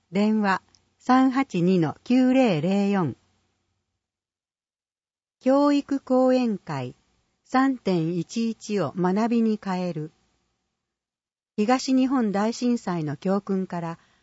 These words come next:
防災・減災教育を考える講演会です。八月二十二日木曜日、十三時三十分から十六時、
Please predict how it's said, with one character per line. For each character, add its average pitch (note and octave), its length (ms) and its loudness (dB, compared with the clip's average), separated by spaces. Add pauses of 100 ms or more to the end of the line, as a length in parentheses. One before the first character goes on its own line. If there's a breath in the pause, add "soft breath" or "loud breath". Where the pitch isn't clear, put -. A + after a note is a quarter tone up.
(140)
防 A3+ 260 2
災・ A3 420 -4
減 G#3 280 0
災 A#3+ 300 -2
教 B3 260 2
育 D3 300 -6
を C#3 80 -8
考 G3+ 340 -2
え G#3+ 140 -2
る C#3+ 140 -6
講 F#3 220 -4
演 F#3 200 -4
会 C3 260 -10
で B2 160 -10
す。 - 300 -20 (880)
八 G#3+ 260 -2
月 C4 240 0
二 C4 200 4
十 A3+ 200 2
二 D#3 160 0
日 F3 380 -2
木 F#3 320 0
曜 A3+ 260 2
日、 A#2+ 220 -12 (500)
十 B3 220 2
三 C4+ 280 2
時 D#3+ 120 -4
三 A3 260 0
十 A#3 140 -2
分 E3 360 -4
か C3+ 140 -8
ら B2+ 160 -8
十 G#3+ 300 0
六 G#3 260 -4
時、 C3 240 -12